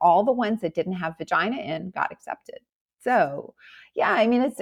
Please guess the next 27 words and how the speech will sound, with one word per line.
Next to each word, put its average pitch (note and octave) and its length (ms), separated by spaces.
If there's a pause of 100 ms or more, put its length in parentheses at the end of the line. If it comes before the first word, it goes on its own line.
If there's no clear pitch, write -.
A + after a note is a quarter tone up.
it's A3+ 340
ridiculous. D3 1000 (120)
And F#3+ 500 (100)
it's G3+ 360
so, A3 420
like, G3+ 200 (180)
they're G3+ 340 (140)
body D#3 440
parts. - 680 (400)
Um, C#3+ 540 (120)
it's E3+ 260 (220)
so G#3+ 580 (240)
it's F#3+ 400
so A#3+ 200
fascinating F#3 640
to F3+ 120
me. F3+ 80
And E3 140
obviously, G3 340
as F#3+ 120
somebody F3 240
in D#3+ 100
gynecology A3+ 600
who F#3+ 100
says G3 280
these F#3 200
words D#3+ 360